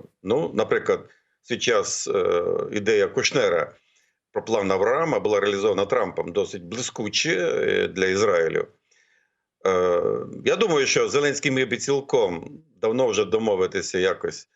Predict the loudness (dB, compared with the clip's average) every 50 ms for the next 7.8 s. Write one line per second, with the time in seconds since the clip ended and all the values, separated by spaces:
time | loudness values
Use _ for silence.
0 | _ _ _ -6 -2 -2 -2 -2 0 0 2 2 2 2 2 0 -2 -2 -2 -4
1 | -4 -2 -2 0 0 0 0 2 0 -2 0 0 0 0 0 0 0 -2 -2 -2
2 | -4 -10 _ _ _ _ _ _ _ _ _ _ _ -2 0 0 0 2 0 0
3 | 0 2 2 2 2 2 2 2 2 0 0 0 0 0 0 2 2 0 0 2
4 | 2 2 4 2 2 2 2 2 0 0 0 0 0 0 0 -2 -2 -4 -4 -4
5 | -2 -2 0 0 0 0 0 -2 0 0 0 0 0 -2 -8 -18 _ _ _ _
6 | -6 -2 0 0 0 0 0 0 0 -2 0 -2 -2 -2 -2 -4 -4 -2 -2 -2
7 | -2 -2 -2 -2 -2 -2 0 0 2 2 2 2 2 2 0 -2